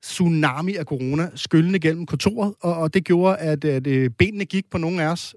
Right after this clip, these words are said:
og vi ikke kunne møde op på arbejde. Jeg har selv lige været nede, øh, med det, men er altså, øh, frisk og frejdig, og heldigvis, øh, tilbage i fin form igen. Andre er nede, og Amalie, hun har bare, øh, efterårsferie.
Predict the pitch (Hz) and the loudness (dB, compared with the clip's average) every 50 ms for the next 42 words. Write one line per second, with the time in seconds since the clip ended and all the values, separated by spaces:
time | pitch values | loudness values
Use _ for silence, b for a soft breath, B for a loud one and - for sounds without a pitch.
0 | - - 160 151 143 139 135 127 143 190 160 - - 196 175 165 156 139 135 135 | -6 -2 0 2 2 2 4 4 4 4 4 2 0 0 2 4 4 4 2 2
1 | - 151 131 120 127 135 135 131 131 147 156 165 170 156 - 190 202 220 196 190 | 0 0 2 2 2 2 0 2 2 2 4 4 4 4 4 4 2 2 2 0
2 | 196 180 175 165 156 151 156 160 180 202 240 254 b b b b b b b - | 0 2 2 2 2 2 2 4 2 2 2 -2 b b b b b b b -4
3 | 175 156 143 143 254 311 302 294 294 - 180 175 160 147 143 143 143 131 123 120 | -2 0 2 4 4 4 4 2 -2 -4 -4 -4 -2 -2 -2 -4 -4 -6 -8 -8
4 | - - 135 120 113 107 107 107 104 98 98 95 95 101 101 - - 202 - - | -6 -4 -2 -2 -2 -2 -2 -2 -2 -4 -6 -8 -10 -12 -8 -4 -4 -4 -4 -4
5 | - 143 - - 156 160 185 240 214 - 135 127 123 117 127 143 156 202 160 147 | -8 -12 -10 -6 -4 -4 -4 -6 -8 -10 -10 -10 -8 -6 -6 -4 -4 -4 -4 -4
6 | 175 - - B B B B B B B B - 156 147 135 - - 139 - 113 | -6 -6 -10 B B B B B B B B 0 2 2 2 2 0 0 0 2
7 | 117 135 175 - 165 143 - - 190 214 190 - - 156 160 185 165 165 - _ | 2 2 2 2 -2 -2 -2 -2 -2 -2 -4 0 0 0 2 0 -2 -6 -8 _
8 | - 165 147 139 127 120 - 180 190 208 - - - 165 175 170 185 180 - - | -2 2 4 4 4 4 4 4 2 2 0 -2 -2 -2 0 0 -2 -4 -2 -2
9 | 151 147 143 131 135 143 156 170 180 - 147 135 135 135 131 135 143 151 160 151 | 0 2 2 4 4 4 2 2 0 0 -2 -2 0 2 2 2 2 2 0 0
10 | 131 143 143 127 143 143 - 113 113 123 127 b b b b b b b b - | 2 2 2 0 0 -2 0 2 2 2 0 b b b b b b b b -2
11 | 139 127 120 - - 113 113 - 147 113 107 98 - - 90 87 85 85 90 | 0 0 0 2 2 0 2 2 2 0 0 -2 -6 -8 -10 -12 -14 -14 -16